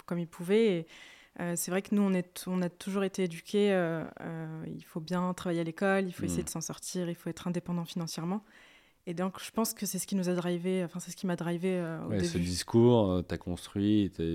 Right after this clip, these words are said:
Speaker 2: t'a,
Speaker 1: Ouais.
Speaker 2: t'a mené finalement vers la, le commerce et, et
Speaker 1: Mm.
Speaker 2: ensuite, euh, l'entrepreneuriat.
Speaker 1: Exactement.
Speaker 2: Ok, donc tout ça du côté de Reims ?
Speaker 1: Oui, tout ça du côté de Reims, donc après Marseille, puis Paris.
Speaker 2: Mhm.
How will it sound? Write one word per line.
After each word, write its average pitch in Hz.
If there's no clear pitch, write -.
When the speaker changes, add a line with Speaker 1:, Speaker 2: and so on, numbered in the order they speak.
Speaker 2:
t'a, 82
Speaker 1:
Ouais. 170
Speaker 2:
t'a -
mené 90
finalement 87
vers 80
la, 76
le 82
commerce 85
et, 76
et -
Speaker 1:
Mm. -
Speaker 2:
ensuite, 175
euh, 73
l'entrepreneuriat. 78
Speaker 1:
Exactement. 180
Speaker 2:
Ok, 139
donc 107
tout 131
ça 143
du 127
côté 107
de 95
Reims ? 123
Speaker 1:
Oui, 196
tout -
ça 208
du 180
côté 170
de 160
Reims, 240
donc 180
après 170
Marseille, 185
puis -
Paris. 160
Speaker 2:
Mhm. 98